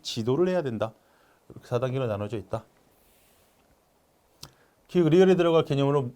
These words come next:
바르게 묶인 것은 무엇인가요? 원래 이, 어, 문제에서는 기억 리을이 아니고 문제가 잘못 나와 있어요. 그래서 정답은 일, 이, 삼, 사 번이 다 맞게끔 정답이 되어 있는데, 어, 일-,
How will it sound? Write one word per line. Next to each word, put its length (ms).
바르게 280
묶인 240
것은 220
무엇인가요? 580
원래 400
이, 240
어, 380
문제에서는 800
기억 300
리을이 300
아니고 420
문제가 280
잘못 360
나와 260
있어요. 300
그래서 160
정답은 360
일, 140
이, 40
삼, 160
사 100
번이 140
다 120
맞게끔 480
정답이 300
되어 200
있는데, 400
어, 200
일-, 180